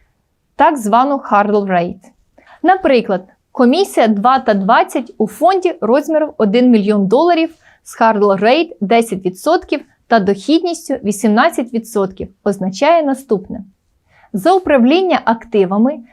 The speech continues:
менеджери хедж-фонду отримують два відсотки від активів, тобто від одного мільйона доларів. Це двадцять тисяч. А також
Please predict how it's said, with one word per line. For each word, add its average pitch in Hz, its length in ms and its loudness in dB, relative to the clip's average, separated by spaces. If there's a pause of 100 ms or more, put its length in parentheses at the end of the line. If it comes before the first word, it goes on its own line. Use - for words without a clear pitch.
(220)
менеджери 285 540 2
хедж-фонду 233 800 -2
отримують 302 680 0
два 220 300 2
відсотки 285 840 -2 (160)
від 254 300 0
активів, 220 680 0 (100)
тобто 208 240 0
від 233 260 -2
одного 220 420 0
мільйона 220 440 2
доларів. 175 480 -4 (680)
Це 320 420 2
двадцять 226 540 -2
тисяч. - 460 -8 (680)
А 214 140 0
також 240 600 0